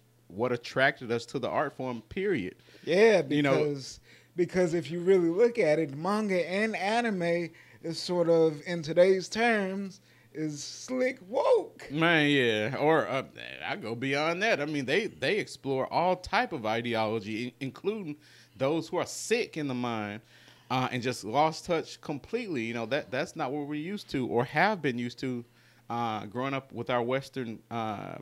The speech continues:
Speaker 1: based cartoons and, uh, basically American based cartoons.
Speaker 2: Mm-hmm.
Speaker 1: And, uh, the, the biggest thing is that, uh, with anime, you can be as expressive and including going to that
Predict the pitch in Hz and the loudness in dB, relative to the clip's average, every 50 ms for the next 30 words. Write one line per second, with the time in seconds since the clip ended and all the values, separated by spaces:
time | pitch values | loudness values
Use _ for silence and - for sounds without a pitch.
0 | - - 131 139 - - - 123 123 127 - - 185 190 185 151 120 101 107 110 | -2 -2 -2 -2 -2 -4 -4 -4 -4 -2 -6 -10 -10 -8 -8 -8 -8 -6 -4 -6
1 | 107 107 104 - - 98 104 101 98 117 139 151 - 139 117 107 120 131 139 135 | -6 -6 -8 -10 -8 -8 -8 -6 -4 -4 -4 -4 -4 -6 -6 -4 -4 -6 -6 -6
2 | - 135 127 127 135 - - 127 127 - - 208 196 165 117 107 107 113 110 110 | -8 -8 -8 -8 -8 -6 -6 -8 -8 -6 -8 -10 -8 -6 -8 -6 -4 -4 -4 -4
3 | 107 - _ _ - - - - - - - _ - 123 120 117 107 104 101 95 | -6 -10 _ _ -20 -20 -20 -20 -20 -20 -14 _ -4 -2 0 0 -2 -2 -4 -6
4 | 92 - - - _ - - - - _ _ - - - - - - 98 104 - | -8 -12 -16 -20 _ -20 -20 -20 -20 _ _ -20 -20 -20 -20 -20 -14 -14 -12 -12
5 | - 95 98 92 90 104 156 208 214 190 170 - - 131 120 120 117 113 110 - | -10 -12 -12 -10 -4 -2 -2 -2 -2 -4 -8 -6 -6 -6 -6 -4 -6 -6 -4 -2
6 | 123 117 113 104 90 - - _ _ _ _ - - _ _ _ _ _ _ _ | 0 0 0 0 -2 -6 -14 _ _ _ _ -20 -20 _ _ _ _ _ _ _
7 | _ _ _ _ _ _ _ - - - 101 110 107 95 95 - 110 131 170 170 | _ _ _ _ _ _ _ -20 -12 -8 -6 -4 -4 -4 -6 -4 -4 -4 -2 -4
8 | 127 110 98 101 120 160 - 113 107 95 117 110 107 104 101 92 90 80 - - | -4 -4 -4 -6 -6 -8 -8 -10 -8 -6 -4 -2 -2 -2 -4 -6 -8 -12 -12 -14
9 | - - - 131 139 139 - - 135 127 123 - _ _ _ _ - - - _ | -14 -4 -2 -2 -2 -2 -4 -8 -8 -8 -8 -12 _ _ _ _ -20 -20 -20 _
10 | _ _ _ 135 123 107 104 107 104 - - - 165 196 185 147 123 113 104 127 | _ _ _ -6 -6 -4 -6 -6 -8 -8 -2 0 2 2 2 0 0 0 0 0
11 | 135 139 135 - 139 117 131 131 123 - | 0 0 0 -2 -2 0 2 2 2 0